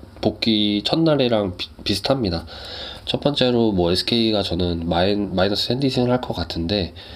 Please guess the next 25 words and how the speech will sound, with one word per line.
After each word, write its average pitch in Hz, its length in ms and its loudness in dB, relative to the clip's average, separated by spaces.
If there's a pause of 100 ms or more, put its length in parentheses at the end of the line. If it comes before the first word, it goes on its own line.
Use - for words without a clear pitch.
(240)
고양 107 280 2
오리온스가 98 440 0
만약에 82 240 -4 (100)
플러스 143 360 4
핸디승을 117 420 0
하게 95 160 0
된다면 90 540 -2
오바 117 320 2
날 131 180 2
확률이 123 380 0
굉장히 95 360 0
전 87 200 -4
높다고 113 420 0
생각을 120 400 2
하고요. 120 360 -2 (680)
반대로, 117 580 2 (420)
어, 87 420 -4
백오십오 117 500 2
점 120 200 2
오 107 260 4
오버가 131 280 2
날 123 260 2
확률이 131 380 2
높다고 101 440 0
하면은 113 440 0